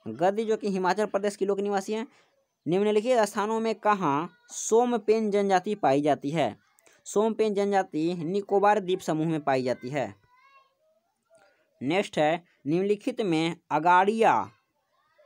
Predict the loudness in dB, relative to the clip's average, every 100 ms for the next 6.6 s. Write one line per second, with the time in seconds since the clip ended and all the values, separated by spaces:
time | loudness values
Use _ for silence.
0 | _ -4 -2 -2 -2 -4 -4 -4 0 0
1 | 4 6 6 2 0 0 -2 0 4 4
2 | 4 2 0 2 2 0 0 0 2 0
3 | -2 -12 _ _ _ _ _ _ _ _
4 | _ _ _ _ _ _ _ _ _ _
5 | -14 -4 -2 2 4 2 2 -2 0 2
6 | 2 2 2 2 2